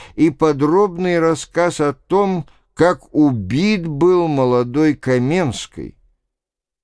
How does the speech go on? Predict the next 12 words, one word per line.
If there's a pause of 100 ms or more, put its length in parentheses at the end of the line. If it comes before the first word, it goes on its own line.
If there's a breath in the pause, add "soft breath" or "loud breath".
(140)
Здесь
он
в
первый
раз
узнал
подробности
этой
занимавшей
весь
Петербург
истории.